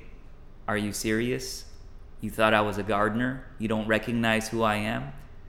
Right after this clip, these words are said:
No, it says he just calls her by her name, "Mary." You know, today, I suspect that many of us tuning in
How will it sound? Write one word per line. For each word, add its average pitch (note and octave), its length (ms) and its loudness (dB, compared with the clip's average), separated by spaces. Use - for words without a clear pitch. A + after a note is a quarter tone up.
No, A2 220 0
it G2 100 -6
says - 460 -4
he - 140 -8
just - 240 -6
calls G#2+ 320 -4
her G#2+ 100 -2
by G2 200 -2
her F#2+ 120 -2
name, F#2 320 -4
"Mary." G2+ 360 -6
You A2+ 60 0
know, B2 80 6
today, C#3 640 6
I B2+ 80 2
suspect C#3 520 2
that A#2 120 4
many C3 320 4
of A#2 140 4
us A2+ 200 0
tuning A#2+ 360 2
in A#2 340 2